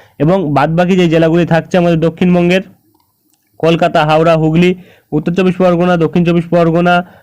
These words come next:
পূর্ব মেদিনীপুর, পশ্চিম মেদিনীপুর, ঝাড়গ্রাম এবং এপাশে মুর্শিদাবাদ, নদিয়া, এই জেলাগুলির মধ্যে কিন্তু হলুদ সতর্কতা থাকবে। তিরিশ থেকে চল্লিশ কিলোমিটার বেগে ঝোড়ো হাওয়া থাকার সম্ভাবনা রয়েছে,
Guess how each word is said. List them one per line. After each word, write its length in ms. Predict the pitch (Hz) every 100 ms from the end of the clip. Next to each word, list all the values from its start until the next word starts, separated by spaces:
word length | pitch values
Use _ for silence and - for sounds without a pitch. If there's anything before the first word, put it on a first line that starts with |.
| _
পূর্ব 180 | 180 185
মেদিনীপুর, 480 | 196 196 190 190 190
পশ্চিম 300 | 180 175 185
মেদিনীপুর, 380 | 180 180 175 180
ঝাড়গ্রাম 600 | 147 156 165 165 175 175 156
এবং 240 | 151 160
এপাশে 240 | 160 165
মুর্শিদাবাদ, 520 | 165 160 156 170 175 165
নদিয়া, 400 | 165 165 135 - - - _
এই 140 | - 180
জেলাগুলির 460 | 185 196 190 202
মধ্যে 300 | 190 185 175
কিন্তু 460 | 190 202 180 196 196 - - _
হলুদ 240 | 151 208 226
সতর্কতা 420 | 214 196 190 185
থাকবে। 440 | 190 180 175 190
তিরিশ 220 | 180 185 180
থেকে 160 | 180
চল্লিশ 280 | 170 180 175
কিলোমিটার 420 | 202 185 185 180
বেগে 180 | 180 180
ঝোড়ো 400 | 156 131 160 175
হাওয়া 400 | 151 156 180 180 175
থাকার 220 | 170 160 165
সম্ভাবনা 480 | 165 156 160 170
রয়েছে, 440 | 156 180 175 202